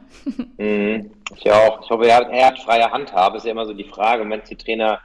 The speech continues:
Speaker 1: Mhm.
Speaker 2: wollen viel, dürfen aber nicht viel, also deswegen drücken wir uns, ihm mal die Daumen, dass er da erfolgreich startet und es ist auch wichtig, dass man so ein Zugpferd hat,
Speaker 1: Ja.
Speaker 2: vor allen Dingen für die Athleten.
Speaker 1: Ja.
Speaker 2: Und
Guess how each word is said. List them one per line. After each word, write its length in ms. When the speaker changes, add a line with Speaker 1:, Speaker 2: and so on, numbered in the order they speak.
Speaker 1:
Mhm. 600
Speaker 2:
wollen 280
viel, 240
dürfen 320
aber 180
nicht 200
viel, 180
also 160
deswegen 680
drücken 320
wir 100
uns, 200
ihm 200
mal 160
die 100
Daumen, 300
dass 160
er 80
da 160
erfolgreich 580
startet 380
und 160
es 80
ist 100
auch 140
wichtig, 260
dass 160
man 140
so 80
ein 120
Zugpferd 520
hat, 180
Speaker 1:
Ja. 180
Speaker 2:
vor 120
allen 100
Dingen 100
für 120
die 100
Athleten. 600
Speaker 1:
Ja. 140
Speaker 2:
Und 380